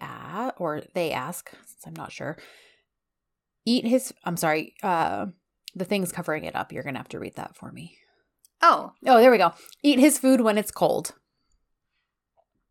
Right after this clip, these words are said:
Speaker 1: So obviously I'm guessing, I'm assuming you mean, like, dinner was prepared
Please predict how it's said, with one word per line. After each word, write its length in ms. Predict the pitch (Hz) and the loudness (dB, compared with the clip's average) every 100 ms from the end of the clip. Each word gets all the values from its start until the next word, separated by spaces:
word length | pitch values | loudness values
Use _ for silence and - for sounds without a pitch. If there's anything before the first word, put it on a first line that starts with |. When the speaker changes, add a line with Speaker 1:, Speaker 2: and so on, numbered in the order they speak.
| _ _ _ _ - - - - - | _ _ _ _ -20 -20 -20 -20 0
Speaker 1:
So 260 | - 247 226 | 8 8 10
obviously 440 | 196 190 196 190 | 8 6 4 2
I'm 120 | 175 | 2
guessing, 480 | 180 165 185 175 175 _ _ _ _ _ _ _ - | 2 0 -2 -4 -6 _ _ _ _ _ _ _ 4
I'm 160 | 220 | 4
assuming 400 | 202 - 214 196 | 4 4 2 2
you 140 | 190 185 | 0 -2
mean, 180 | 180 | -2
like, 320 | 170 160 - - 185 | -2 -2 -4 -18 -4
dinner 280 | 196 196 | -2 0
was 180 | 185 185 | 2 0
prepared 720 | - 190 175 170 165 160 160 | 0 -2 0 0 0 0 -2